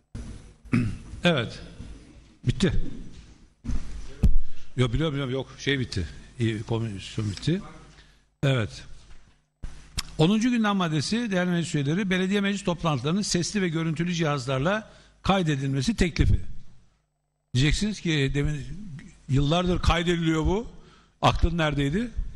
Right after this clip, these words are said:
Bu benim aklım değil, bu müfettişin aklı. <laughs> Efendim, görsel, sizleri görsel yayınlayabilmek için izniniz lazımmış. Telif hakları.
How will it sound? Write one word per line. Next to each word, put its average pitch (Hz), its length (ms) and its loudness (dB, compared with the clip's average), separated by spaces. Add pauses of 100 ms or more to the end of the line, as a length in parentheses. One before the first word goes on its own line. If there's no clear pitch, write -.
(440)
Bu 165 100 6
benim 190 160 2
aklım 170 320 0
değil, 208 180 0
bu 196 120 0
müfettişin 170 460 -2
aklı. 139 260 0 (800)
<laughs> - 840 -14
Efendim, 147 340 2
görsel, 190 600 0 (440)
sizleri 156 420 0
görsel 185 540 0 (520)
yayınlayabilmek 143 760 0
için 190 180 0
izniniz 143 760 -2
lazımmış. 95 720 -4 (2250)
Telif 160 240 6
hakları. 98 440 -2